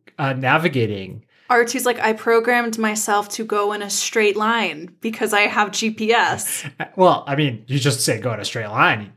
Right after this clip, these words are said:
Speaker 1: And Meeber's like, "You have to have maps. You have to be able to see the sun. You have to, like, figure stuff
Speaker 2: And
Speaker 1: out."
Speaker 2: R two's like, "We're droids. We're better than you.
Speaker 1: Yeah,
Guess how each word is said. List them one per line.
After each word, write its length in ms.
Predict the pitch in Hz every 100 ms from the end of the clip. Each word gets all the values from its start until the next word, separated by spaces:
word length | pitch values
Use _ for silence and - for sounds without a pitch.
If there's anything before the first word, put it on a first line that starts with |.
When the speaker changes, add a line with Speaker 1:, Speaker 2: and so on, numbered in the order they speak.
| 120 117
Speaker 1:
And 300 | 139 127 - _ _ _ 123
Meeber's 380 | 123 151 170 160
like, 140 | 151
"You 120 | 214 226
have 140 | 214
to 80 | 170
have 200 | 131 120
maps. 600 | 208 247 220 220 220 -
You 80 | 156
have 140 | 147
to 80 | 160
be 60 | 147
able 160 | 127 127
to 60 |
see 180 | 123 156
the 100 | 123
sun. 400 | 120 233 208 196
You 80 | 160
have 140 | 131 -
to, 120 | 117
like, 180 | 117 117
figure 260 | 190 160 135
stuff 260 | 147 135
Speaker 2:
And 100 | -
Speaker 1:
out." 60 | 175
Speaker 2:
R 80 | 165
two's 220 | 269 262
like, 160 | 233 208
"We're 180 | 214 220
droids. 400 | 220 214 214 -
We're 80 | 208
better 340 | 190 208 240
than 140 | 214 180
you. 340 | 170 - 67
Speaker 1:
Yeah, 180 | 160 123